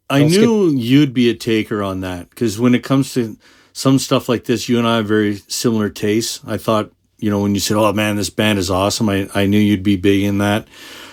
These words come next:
Speaker 1: Um, I knew Morrow not so much. This is a little outside his comfort zone, but, uh, anyway.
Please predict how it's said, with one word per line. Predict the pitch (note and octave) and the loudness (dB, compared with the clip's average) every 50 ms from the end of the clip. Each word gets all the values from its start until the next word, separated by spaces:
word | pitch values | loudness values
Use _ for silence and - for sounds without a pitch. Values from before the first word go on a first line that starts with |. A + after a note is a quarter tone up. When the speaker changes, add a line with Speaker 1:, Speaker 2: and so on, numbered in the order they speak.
| - _ - | -20 _ -6
Speaker 1:
Um, | - G2 F#2+ F#2 F#2 F#2 F2 F2 F2 E2+ E2+ - - _ _ _ _ _ _ - - _ _ _ _ _ _ _ _ _ _ _ _ _ _ _ _ _ _ _ _ _ | -4 -2 0 2 2 2 2 2 2 0 -2 -4 -8 _ _ _ _ _ _ -20 -20 _ _ _ _ _ _ _ _ _ _ _ _ _ _ _ _ _ _ _ _ _
I | - A2 | -2 0
knew | A2 A2+ A2 | 2 2 2
Morrow | G#2 G2+ G#2 G#2 A2 G#2+ G#2 G#2 G2 G2+ A2 - - | 4 4 4 4 4 4 2 0 -2 -4 -6 -8 -8
not | A2+ G#2 G#2 G2+ G#2 - | -4 0 0 0 0 -2
so | - - - A2 G2 | -4 -4 -2 -2 -2
much. | G2 F#2+ F2+ G2+ G#2 - - - - - | -2 -2 -4 -4 -6 -8 -10 -10 -10 -10
This | F#2+ F2 - - | -10 -10 -8 -8
is | G2+ F#2+ F2+ F2 - - - - _ _ _ _ _ - - | -8 -8 -8 -8 -10 -10 -12 -16 _ _ _ _ _ -8 0
a | A#2 | 2
little | A2+ A2+ A2+ G#2+ | 4 4 4 4
outside | G#2 G#2 F#2 - - A2 G#2 G2+ G2+ | 2 0 -2 -4 -4 -2 -2 -2 -2
his | F#2 - | -4 -6
comfort | - - A2 G2+ F2+ - A#2 A2 G2 | -8 -8 -8 -8 -6 -8 -10 -10 -6
zone, | G#2 G#2+ G#2+ A2+ A#2+ A#2 | -4 -2 -2 -2 -2 -2
but, | G#2+ G2 F#2+ - _ - - G2+ | -2 -4 -6 -6 _ -12 -10 -10
uh, | F#2+ F#2 F2+ E2+ - _ _ _ _ _ - - - - - _ _ _ | -10 -10 -10 -12 -16 _ _ _ _ _ -20 -20 -20 -20 -20 _ _ _
anyway. | E3 E3+ D3 B2+ B2 C#3+ F3+ F3 | 4 4 4 4 0 -2 -4 -6